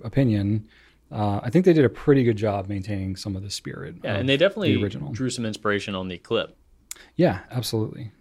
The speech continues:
Speaker 1: If I can show you both clips. It's not gonna be exactly the same. And again, you know, this is back when, like, every pen manufacturer was manufacturing all their own components and stuff, or many of them.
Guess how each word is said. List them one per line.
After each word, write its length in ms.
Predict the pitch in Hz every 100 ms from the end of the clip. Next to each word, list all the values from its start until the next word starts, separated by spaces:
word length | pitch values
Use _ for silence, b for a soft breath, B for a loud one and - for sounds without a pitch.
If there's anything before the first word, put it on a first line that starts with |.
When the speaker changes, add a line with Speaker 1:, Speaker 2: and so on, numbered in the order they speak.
| 147
Speaker 1:
If 80 | -
I 60 | 104
can 100 | 104
show 140 | -
you 120 | -
both 280 | 120 117 - _ -
clips. 480 | 175 165 - - - b b b
It's 100 | -
not 120 | 208
gonna 100 | 196
be 80 | 147
exactly 400 | 127 113 110 117
the 80 | 110
same. 380 | - 101 98 98
And 80 | 98
again, 400 | 107 107 104 101
you 100 | 104
know, 80 | 104
this 180 | 147 139
is 80 |
back 260 | 117 113 113
when, 120 | 110
like, 300 | 104 98 - _ _ -
every 240 | 117 110 107
pen 220 | 110 107
manufacturer 640 | 104 101 104 101 110 104
was 140 | 104 98
manufacturing 640 | 104 101 107 101 - 98
all 100 | 95
their 140 | 98 104
own 100 | 101
components 480 | 104 135 135 123 -
and 80 | 120
stuff, 340 | 120 117 -
or 80 | 104
many 260 | 107 107 104
of 80 |
them. 260 | 101 101